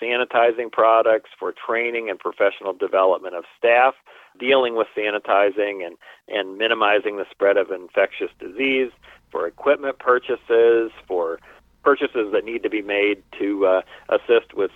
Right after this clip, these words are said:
social distancing, for purchasing educational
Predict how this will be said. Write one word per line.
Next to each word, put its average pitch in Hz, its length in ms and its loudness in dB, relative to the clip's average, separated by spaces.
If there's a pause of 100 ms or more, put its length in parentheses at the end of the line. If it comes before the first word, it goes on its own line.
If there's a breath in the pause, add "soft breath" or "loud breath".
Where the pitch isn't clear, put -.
social 95 460 -2
distancing, 127 800 -2 (100)
for 92 300 0 (280 loud breath)
purchasing 104 720 -2
educational 98 840 -4